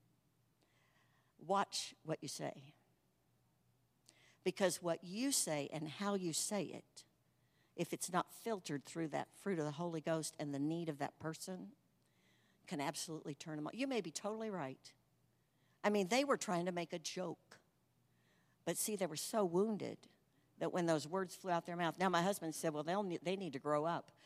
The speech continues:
Uh, that's true. That's true. But I'm telling you, the Holy Spirit operates differently than we do. It's absolutely true.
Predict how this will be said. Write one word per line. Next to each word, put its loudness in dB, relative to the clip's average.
Uh, 4
that's 6
true. -4
That's 4
true. -4
But 12
I'm 6
telling 0
you, -2
the 4
Holy 4
Spirit 4
operates 4
differently -2
than -2
we -4
do. -6
It's -10
absolutely 0
true. -8